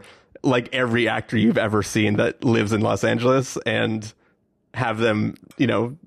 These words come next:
make up some shit for five minutes. Like, it, it, it, it executes on that, like, perfectly. <laughs>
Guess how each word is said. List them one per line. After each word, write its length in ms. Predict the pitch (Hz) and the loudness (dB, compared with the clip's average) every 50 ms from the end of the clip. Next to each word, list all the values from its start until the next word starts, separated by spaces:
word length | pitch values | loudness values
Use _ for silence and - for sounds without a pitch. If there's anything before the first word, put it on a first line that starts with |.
| - - | -18 -8
make 380 | - - 120 120 123 117 113 - | -2 2 4 4 4 2 2 0
up 140 | 120 - | -2 -4
some 160 | - - 113 101 | -2 -4 -4 -2
shit 320 | - - 117 117 - - | -2 0 0 -2 -2 0
for 100 | - 107 | -2 -2
five 260 | - - 127 117 117 | 0 0 -2 0 0
minutes. 280 | 120 127 127 123 - - | 0 0 -2 -2 0 -2
Like, 160 | 139 135 - | -2 -2 0
it, 140 | 127 135 - | -2 -2 -2
it, 200 | - 143 - - | -2 -4 -2 -2
it, 220 | 135 143 - - | -2 -2 -2 0
it 140 | 135 139 - - | -2 -2 -2 -2
executes 500 | 143 - - - - - 143 135 131 - | -6 -8 -8 -8 -8 -2 -2 -2 -2 -2
on 100 | 120 117 | -2 -2
that, 140 | 117 117 - | -2 -4 -4
like, 160 | 123 120 113 | -4 -6 -4
perfectly. 540 | - 123 113 - - - - - - - - | -4 -4 -4 -4 -8 -12 -10 -6 -6 -6 -6
<laughs> 40 | - | -8